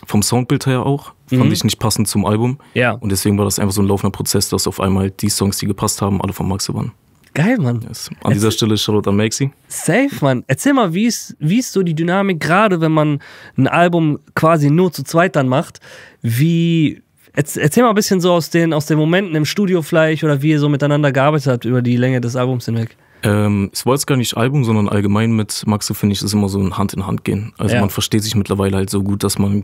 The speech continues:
Speaker 1: gefühlt gar nichts mehr sagen muss. So, er macht einen Beat,
Speaker 2: <laughs>
Speaker 1: der einfach todesgeil ist.
Speaker 2: Ja.
Speaker 1: Ich mach dann einen Flow, der dazu passt und deswegen ist das so ein Hand in Hand.
Speaker 2: Mhm.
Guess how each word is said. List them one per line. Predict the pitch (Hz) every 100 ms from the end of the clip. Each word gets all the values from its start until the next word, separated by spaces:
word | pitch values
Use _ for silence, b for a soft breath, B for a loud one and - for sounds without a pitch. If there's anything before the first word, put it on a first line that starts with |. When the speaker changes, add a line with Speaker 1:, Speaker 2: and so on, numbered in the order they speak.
| -
Speaker 1:
gefühlt | 101 - 113 113 -
gar | 113 104
nichts | 107
mehr | 107
sagen | 104 113
muss. | 117 123 - -
So, | 117 101
er | -
macht | 110 107
einen | 104
Beat, | 104 -
Speaker 2:
<laughs> |
Speaker 1:
der | 104
einfach | - 110
todesgeil | 110 104 - 113
ist. | 120 - B B
Speaker 2:
Ja. | 110 107 104
Speaker 1:
Ich | -
mach | 104
dann | 104
einen | 101
Flow, | - 107 113
der | 107
dazu | 107 - 107
passt | 113 - -
und | 107 95 95 -
deswegen | 80 - 98
ist |
das | 95
so | -
ein | 95
Hand | 95
in | 92
Hand. | 98 104 - _ -
Speaker 2:
Mhm. | 113 113 117